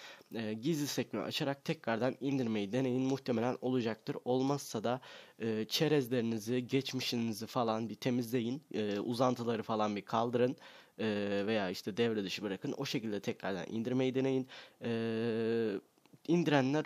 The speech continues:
hani, e, genelde bir problem almıyor. Fakat problem alıyorsanız bu şekilde indirebilirsiniz arkadaşlar. Şimdi yapımına geçelim. Ben size diyorum hani yapamıyorsanız,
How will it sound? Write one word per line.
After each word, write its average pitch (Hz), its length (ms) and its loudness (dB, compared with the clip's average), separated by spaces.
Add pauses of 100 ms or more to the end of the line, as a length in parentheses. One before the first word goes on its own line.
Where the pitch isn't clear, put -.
(120)
hani, 135 340 2 (120)
e, 120 580 0
genelde 127 400 4
bir 127 80 0
problem 123 460 2
almıyor. 123 340 2
Fakat 123 340 -4
problem 120 360 0
alıyorsanız 123 580 -2 (360)
bu 160 60 2
şekilde 117 380 -2
indirebilirsiniz 120 720 -2
arkadaşlar. 104 460 -6
Şimdi 123 340 -2
yapımına 120 360 -2
geçelim. 107 380 -2 (520)
Ben 175 140 4
size 147 280 -2
diyorum 127 280 2
hani 113 240 0
yapamıyorsanız, 120 840 -2